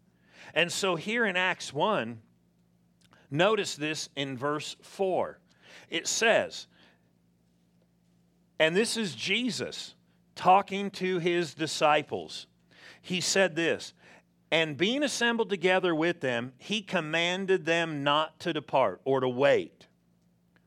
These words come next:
"Not to depart from Jerusalem, but to wait. Stay there for the promise of the Father, which he said,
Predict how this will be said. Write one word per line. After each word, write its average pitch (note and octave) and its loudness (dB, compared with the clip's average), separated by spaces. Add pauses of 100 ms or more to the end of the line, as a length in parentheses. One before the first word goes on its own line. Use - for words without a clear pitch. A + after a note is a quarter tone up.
(1200)
"Not E3 4
to A3 -2
depart F3 2
from D#3+ -6
Jerusalem, C3+ -4 (280)
but D3 4
to E3 -4
wait. C#3 2 (560)
Stay F#3 2
there C#3+ 4 (220)
for E3 2
the C#3+ -2
promise D3 0 (280)
of C#3+ 4
the C3+ -2
Father, A#2 2 (440)
which C#3 -2
he G3+ -2
said, C3+ 2